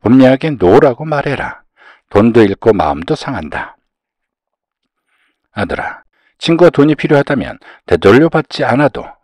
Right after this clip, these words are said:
될 한도 내에서 모든 것을 다 해주어라. 그러나 먼저 내 형제나 가족들에게도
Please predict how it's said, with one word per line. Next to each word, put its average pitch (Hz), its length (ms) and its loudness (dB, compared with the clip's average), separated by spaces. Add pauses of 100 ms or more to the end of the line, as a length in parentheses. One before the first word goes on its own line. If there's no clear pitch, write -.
(100)
될 92 200 0
한도 95 300 -2
내에서 90 480 -2
모든 95 340 -4
것을 156 260 -4
다 127 140 -4
해주어라. 139 580 -4 (560)
그러나 - 420 0 (300)
먼저 110 340 2
내 107 200 4
형제나 135 540 -4
가족들에게도 87 840 -4